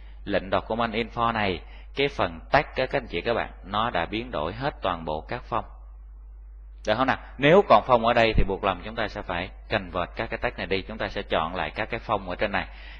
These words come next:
Nếu giả sử như trong một phần nào đó các bạn khó chọn phong thì các bạn có thể chọn cái menu edit và chúng ta chọn lệnh select all các bạn. Chúng ta chọn select tag.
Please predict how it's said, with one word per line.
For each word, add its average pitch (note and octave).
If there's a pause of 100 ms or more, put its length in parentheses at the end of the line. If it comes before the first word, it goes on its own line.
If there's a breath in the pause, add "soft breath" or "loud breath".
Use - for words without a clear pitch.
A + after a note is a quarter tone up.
Nếu E3+
giả B2
sử G#2+
như C#3
trong C3
một G#2
phần F#2+
nào F#2
đó A#2+
các C#3+
bạn E2+
khó -
chọn F2
phong B2 (440 loud breath)
thì E2
các A2
bạn E2
có E2+
thể F2+
chọn D#2+ (140)
cái G2+
menu G#2
edit G#2+ (520 loud breath)
và F#2
chúng A#2
ta G#2+
chọn E2 (120)
lệnh E2+
select G2
all G2
các A2+
bạn. E2
Chúng A2+
ta G2+
chọn D#2+
select G2+
tag. G#2+